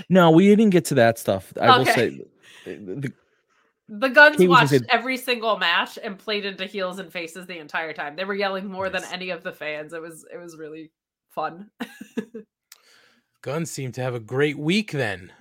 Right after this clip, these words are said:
Speaker 3: Um, so, uh
Speaker 2: Oh, and I got a mani pedi.
Speaker 3: Oh, Ryan, did you get a mani pedi?
Speaker 1: I slept.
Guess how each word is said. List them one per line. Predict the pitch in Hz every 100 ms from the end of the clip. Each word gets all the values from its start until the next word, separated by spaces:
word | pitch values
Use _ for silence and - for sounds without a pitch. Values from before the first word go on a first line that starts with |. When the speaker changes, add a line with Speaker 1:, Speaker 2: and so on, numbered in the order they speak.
| -
Speaker 3:
Um, | 160 151 147 143 139 135 131 127 127 127 123 120 107 _ _ - - _ _
so, | - - 160 156 151
uh | 143 135 131 127 262
Speaker 2:
Oh, |
and | 233
I | 214
got | 214
a |
mani | 190 185 180
pedi. | - 175 170 _ _ _ _ _ _ _ _ _ _
Speaker 3:
Oh, | 156 202 247 82 87 _ -
Ryan, | 135 143 104
did | 101
you | 123
get | 147
a | 160
mani | 165 175
pedi? | 170 196 233 233 _ _ _ _ _ _
Speaker 1:
I | 107
slept. | - 98 101 - -